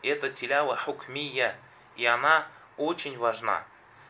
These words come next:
Когда человек читает повеление Всевышнего Аллаха Субханаху ва Тааля, он должен им подчиняться. Когда он видит какие-то запреты в Коране, он должен от них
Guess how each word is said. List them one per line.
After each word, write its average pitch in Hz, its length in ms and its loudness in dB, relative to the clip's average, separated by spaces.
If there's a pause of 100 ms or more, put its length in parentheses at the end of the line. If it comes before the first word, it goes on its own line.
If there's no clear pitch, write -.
(120)
Когда 151 280 2
человек 151 500 -2
читает 147 480 0
повеление 123 580 -6
Всевышнего 131 500 -4
Аллаха 123 220 0
Субханаху 110 360 -6
ва 107 120 0
Тааля, 131 380 2 (360)
он 135 180 -2
должен 127 320 -2
им 131 100 -10
подчиняться. 120 720 -2 (280)
Когда 135 240 0
он 147 100 -2
видит 151 260 -8
какие-то 147 360 -6
запреты 139 640 2
в - 100 -12
Коране, 131 520 4 (260)
он 143 160 -2
должен 151 300 -2
от 131 140 -4
них 156 140 -8